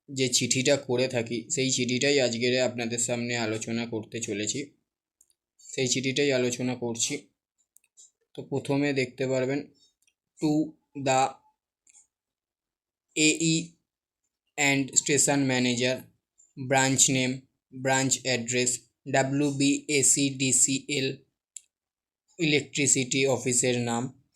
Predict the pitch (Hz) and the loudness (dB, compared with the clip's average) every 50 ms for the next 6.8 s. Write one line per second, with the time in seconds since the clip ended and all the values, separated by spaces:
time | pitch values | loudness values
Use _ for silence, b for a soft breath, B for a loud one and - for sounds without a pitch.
0 | _ _ - 139 127 127 135 135 - 135 117 - 135 127 127 120 135 127 123 131 | _ _ -12 -8 -4 -2 0 0 0 0 -2 -2 -2 -2 0 0 0 -2 0 2
1 | 123 117 117 117 123 123 127 - - 127 120 113 - - 123 120 - - - - | 2 2 2 2 2 2 0 0 0 -2 -4 -4 -4 -4 -2 0 0 0 -2 -4
2 | _ _ - - 139 127 123 120 123 117 117 117 113 120 123 123 120 117 113 117 | _ _ -6 -4 -2 0 0 0 -2 -2 -2 -2 -2 0 0 0 0 -2 -2 -4
3 | 117 113 117 113 110 113 117 117 - - - - 131 117 117 117 - 131 135 135 | -4 -2 -2 -2 0 0 -2 -4 -2 0 0 0 0 0 -2 -2 0 -2 -2 -2
4 | - - _ - 147 147 143 147 185 185 190 190 180 175 - - - - 160 147 | -4 -10 _ -2 0 0 0 2 4 4 6 6 4 2 0 -4 -2 2 4 4
5 | 143 139 139 165 - - _ _ _ _ _ _ _ - 147 139 147 147 139 - | 4 4 2 -4 -10 -16 _ _ _ _ _ _ _ -6 -2 0 0 0 0 0
6 | - 151 143 143 139 - - - 143 131 135 - 139 135 135 | 2 4 4 4 4 2 0 0 0 -2 -2 -2 -2 0 -2